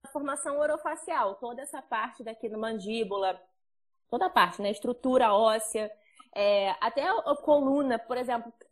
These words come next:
crianças que têm a língua presa caem mais. Esse final de semana eu fiz um curso com a Aline Sudo, e aí quando ela falou isso, eu falei, "Gente, isso é muito doido", porque se a gente pensar,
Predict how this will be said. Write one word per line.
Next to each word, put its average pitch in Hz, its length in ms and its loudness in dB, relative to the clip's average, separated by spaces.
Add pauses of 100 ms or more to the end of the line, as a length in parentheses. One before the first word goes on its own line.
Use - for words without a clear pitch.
(120)
crianças 262 320 -2
que - 80 -20
têm 330 100 0
a 302 40 2
língua 294 200 0
presa 302 260 0
caem 302 380 0
mais. 226 540 -4 (340)
Esse 240 220 0
final 262 240 0
de 254 60 -12
semana 247 320 2
eu 262 60 2
fiz 262 220 -6
um 269 80 -2
curso 285 400 -2
com 269 100 0
a 226 40 6
Aline 233 260 2
Sudo, 254 420 -4 (460)
e 285 80 6
aí 294 100 10
quando 427 200 2
ela 415 180 0
falou 359 220 4
isso, 339 200 4
eu 339 40 -8
falei, 320 280 -4
"Gente, 262 580 -4
isso 311 200 -4
é 320 60 2
muito 262 360 -2
doido", 330 340 4
porque 254 280 -4
se 285 60 -2
a 277 40 -2
gente 339 200 -4
pensar, 320 540 0